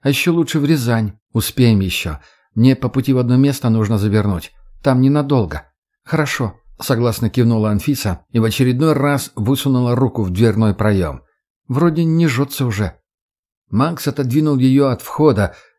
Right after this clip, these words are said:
выглянул наружу, осматривая дорогу на наличие опасности, и только после этого поманил девушку. В такое время довольно тяжело кого-нибудь встретить, но всякое может быть. Лучше, как говорится, перебдеть. Они выбрались на трассу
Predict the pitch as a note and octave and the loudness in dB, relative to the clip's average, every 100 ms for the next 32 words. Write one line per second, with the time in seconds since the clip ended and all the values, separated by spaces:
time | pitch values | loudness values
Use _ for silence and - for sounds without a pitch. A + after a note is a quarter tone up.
0 | _ B2 C#3+ C#3+ B2+ A#2+ B2+ C3 D#3 B2+ | _ 2 4 2 2 2 0 0 0 0
1 | B2 _ _ - - C3+ C#3 B2+ B2 A#2 | -4 _ _ -6 -2 0 0 0 0 0
2 | G#2+ A#2+ C#3 B2+ A#2 A#2 C3 A#2+ A2 G2 | 0 -2 0 0 2 2 2 0 -4 -4
3 | - C3 - A2+ - A2+ - - - - | -4 -4 -2 -4 -2 -4 -6 -10 -12 -6
4 | - C#3 C3 C3+ C3+ C#3 C3+ C3+ A#2 - | -2 -2 -2 -4 -4 -2 -2 0 -2 0
5 | A#2+ B2 B2 A#2 B2 A2 E2 - C#2 - | 0 2 2 2 2 2 -2 -10 -16 -18
6 | _ _ _ _ _ - B2+ C3+ C3 C3 | _ _ _ _ _ -4 -2 2 2 2
7 | B2+ A#2+ A#2 B2 A#2+ A2 A2 A2+ C3+ D#3 | 2 0 0 0 0 0 0 0 0 0
8 | A2+ G2+ G#2 G2 G2 - G#2+ F#2+ D#2+ C#2+ | 0 0 0 0 -4 -4 -2 -2 -4 -12
9 | _ _ _ _ - A2 A2+ G2+ D#3 C3+ | _ _ _ _ -2 0 0 -2 -2 0
10 | A2+ A2 G#2 G#2+ G2+ E2+ - _ _ _ | 0 2 0 0 -2 -4 -10 _ _ _
11 | C#3+ C#3 C3+ C3+ B2+ B2+ B2+ B2 B2+ A#2 | -2 0 -4 -2 0 2 0 0 -2 -4
12 | - B2+ B2+ G#2+ D#2+ - _ _ _ _ | 0 0 0 -2 -4 -6 _ _ _ _
13 | _ _ _ - B2+ E3+ E3 D3 C3 A#2+ | _ _ _ -2 0 2 2 0 -2 -4
14 | - G2+ A#2+ C#3+ C3 A#2 | -4 -4 -2 -2 -2 -6